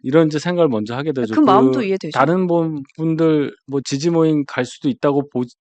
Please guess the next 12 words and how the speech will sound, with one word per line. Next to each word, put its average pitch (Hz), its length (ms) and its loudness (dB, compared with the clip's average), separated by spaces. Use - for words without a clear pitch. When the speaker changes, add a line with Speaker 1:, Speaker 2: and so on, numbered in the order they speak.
Speaker 1:
뭐 139 120 -4
모르겠어요. 160 480 4
잘 123 220 2
뭐 110 240 -2
그 - 80 -10
사람들이 127 360 0
어떤 135 260 0
분인지 127 260 -2
모르니까 113 520 -4
판단을 156 280 -2
못 110 180 -6
하겠고 170 440 0